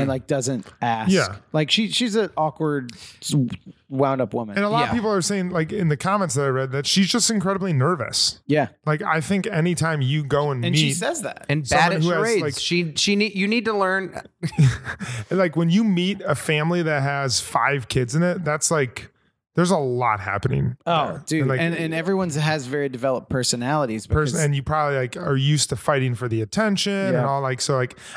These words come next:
Speaker 2: I think no matter what, even if it's an incredibly kind family with five siblings versus, I would be just as nervous because I'd be
Speaker 3: You
Speaker 2: like,
Speaker 3: just
Speaker 2: "There's
Speaker 3: have a
Speaker 2: gonna
Speaker 3: lot
Speaker 2: be
Speaker 3: of things
Speaker 2: so
Speaker 3: to
Speaker 2: many
Speaker 3: juggle.
Speaker 2: people. There's
Speaker 3: Yeah.
Speaker 2: gonna be a lot of, uh, like, that's just a nerve-wracking situation."
Speaker 1: Um,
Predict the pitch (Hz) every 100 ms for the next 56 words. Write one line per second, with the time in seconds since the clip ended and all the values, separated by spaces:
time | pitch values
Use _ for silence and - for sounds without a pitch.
0 | - 185 247 - 196 160 160 165 151 131
1 | 147 - 165 165 180 139 143 143 123 -
2 | 139 123 117 - - - 113 135 147 -
3 | 175 180 185 175 - 180 180 - 196 185
4 | 190 190 - - - - - - 139 147
5 | 139 143 170 175 165 156 160 143 123 156
6 | 131 139 127 117 123 131 101 - - 113
7 | 120 120 117 175 131 123 151 139 131 -
8 | 147 135 120 120 151 127 113 117 117 127
9 | 120 127 120 107 - - 123 127 151 131
10 | 151 156 185 165 - _ - - - -
11 | - 139 131 123 113 117 98 101 104 101
12 | - - - - 147 143 131 120